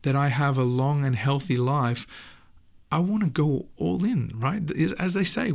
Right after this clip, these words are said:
no one's making it out alive, right? It's just like, that's real. And what, what kind of future do you want for yourself? Do you want to be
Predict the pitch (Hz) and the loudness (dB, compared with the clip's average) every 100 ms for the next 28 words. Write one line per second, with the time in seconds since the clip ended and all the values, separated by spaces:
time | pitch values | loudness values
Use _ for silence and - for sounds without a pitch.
0 | 123 156 143 180 185 180 170 156 147 175 | -2 0 4 4 6 4 2 2 0 2
1 | 147 147 151 147 123 127 139 110 117 127 | 0 0 0 0 2 2 0 -2 0 2
2 | 170 160 - 147 - 147 131 156 160 143 | 2 0 -2 -4 -2 0 2 0 0 0
3 | 185 117 - - - - - _ _ - | 2 0 -4 -16 -20 -20 -20 _ _ -20
4 | - - 131 160 - 170 - - 180 170 | -14 -2 2 2 2 -2 -2 0 2 2
5 | 185 180 - 127 127 131 139 208 - 151 | 0 -2 0 0 2 0 -2 -6 -4 -2
6 | 135 113 107 - 143 147 165 170 143 127 | -2 -2 -4 0 2 2 2 2 0 2
7 | 131 127 | 2 0